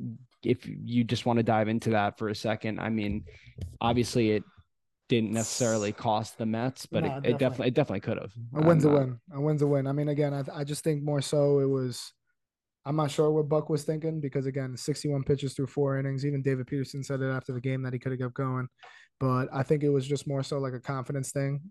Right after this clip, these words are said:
Speaker 2: um, you know, ending on a good note, um,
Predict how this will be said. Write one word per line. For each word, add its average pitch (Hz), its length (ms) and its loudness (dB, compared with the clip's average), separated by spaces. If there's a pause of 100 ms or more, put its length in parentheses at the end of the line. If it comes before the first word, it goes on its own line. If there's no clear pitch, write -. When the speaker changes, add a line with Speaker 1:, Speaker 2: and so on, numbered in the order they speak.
(240)
Speaker 2:
um, 120 360 0
you 127 80 -2
know, 117 240 -2
ending 139 260 0
on 127 140 0
a 127 40 -2
good 135 160 2
note, 131 320 0 (200)
um, 123 480 -6